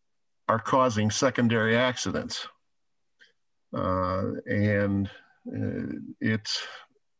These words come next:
it's almost impossible to do. Uh,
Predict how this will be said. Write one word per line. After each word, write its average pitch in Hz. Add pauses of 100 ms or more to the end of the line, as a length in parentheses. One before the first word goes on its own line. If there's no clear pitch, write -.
(640)
it's 117
almost 117
impossible 101
to 87
do. 92 (800)
Uh, 87